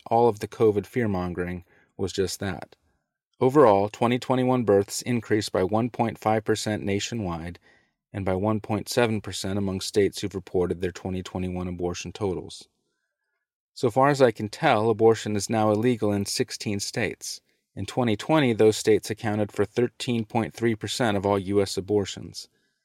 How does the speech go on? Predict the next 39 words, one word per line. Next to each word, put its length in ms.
Since 260
the 100
Roe 200
reversal 460
came 260
in 140
June, 540
abortion 500
was 160
illegal 400
in 120
those 180
states 360
for 140
no 180
more 280
than 100
half 320
of 100
twenty 280
twenty-two. 680
That 120
means 220
the 100
highest 460
abortion 400
reduction 420
we 140
can 120
expect 560
based 300
on 120
the 80
reclassification 1000
of 80
abortion 560
in 100
these 200
states 500